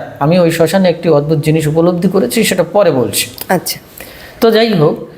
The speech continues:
Speaker 1: তো তখন ওই দুই সাধুর, আহ, উম, পশ্চাৎগমন করলাম। তো আমি ভাবলাম বোধহয় ওরা থাকে রাত্রিতে। যাই হোক, তাহলে আমি আজকে রাত্রিতে সাধনা করব। তো আমি গুছিয়ে হয়ে যেতে যেতেই আমার সন্ধ্যা হয়ে গেছে,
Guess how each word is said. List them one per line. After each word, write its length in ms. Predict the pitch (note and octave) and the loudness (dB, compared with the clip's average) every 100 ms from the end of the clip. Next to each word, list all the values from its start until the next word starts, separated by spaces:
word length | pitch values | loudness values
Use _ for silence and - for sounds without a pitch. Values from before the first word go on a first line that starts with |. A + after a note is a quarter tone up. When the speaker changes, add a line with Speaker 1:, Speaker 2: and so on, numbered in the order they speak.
| - - - | -20 -20 -4
Speaker 1:
তো 100 | G3+ | 0
তখন 340 | G3 G3+ A3+ A#3 | 2 2 2 4
ওই 120 | A3 | 4
দুই 180 | G3 G#3+ | 4 2
সাধুর, 540 | - G3 G3+ E3 - - - - - | 2 2 4 2 0 -6 -16 -20 -2
আহ, 1040 | - E3+ E3+ E3+ D#3+ D#3+ D#3 - D#3+ F#3+ | 2 4 4 4 4 4 4 2 0 0
উম, 120 | F3 E3+ | 0 2
পশ্চাৎগমন 600 | G3 - G3 F3+ E3 D3 | 0 2 0 2 2 2
করলাম। 360 | C#3 C3+ F3+ C4 - - - - - | 4 4 2 0 -6 -20 -20 -20 -4
তো 100 | - | 0
আমি 220 | G#3 G#3 G#3+ | 2 2 2
ভাবলাম 420 | F3+ A3 A3+ A3 | 2 2 2 4
বোধহয় 220 | G#3+ G#3+ | 4 4
ওরা 200 | F#3+ A3 A3 F#3+ | 4 2 0 -2
থাকে 260 | F#3+ G#3 | 0 2
রাত্রিতে। 520 | F3+ C3+ C#3+ C3+ - - - - | 2 0 0 -2 -2 -8 -12 -2
যাই 220 | F#3+ G3 | 0 2
হোক, 180 | C3+ - - - - - - - | 0 -2 -6 -20 -20 -20 -20 -2
তাহলে 340 | F#3 F3+ F#3+ | 0 2 4
আমি 160 | F3 F3 | 4 2
আজকে 280 | D#3 - F3 | 0 2 2
রাত্রিতে 400 | D#3 D#3 D#3 D#3 | 2 2 2 2
সাধনা 400 | D#3 C#3+ D3+ D#3 | 2 2 2 2
করব। 420 | D#3 F#3 A#3 A#3 - - - - - | 0 2 0 -2 -10 -20 -20 -20 -2
তো 80 | A#3 | 0
আমি 240 | G#3 A3+ | 2 2
গুছিয়ে 420 | G3 F#3+ - A#3+ | 2 2 2 4
হয়ে 140 | A3+ A3 | 4 4
যেতে 300 | F3+ F#3 G#3+ | 2 2 2
যেতেই 240 | A#3+ C4 | 2 2
আমার 160 | A3 G#3 | 2 0
সন্ধ্যা 380 | - G3 E3+ C#3+ | 2 2 4 2
হয়ে 200 | A#2 G2+ | 0 -2
গেছে, 340 | E2+ - | -4 -6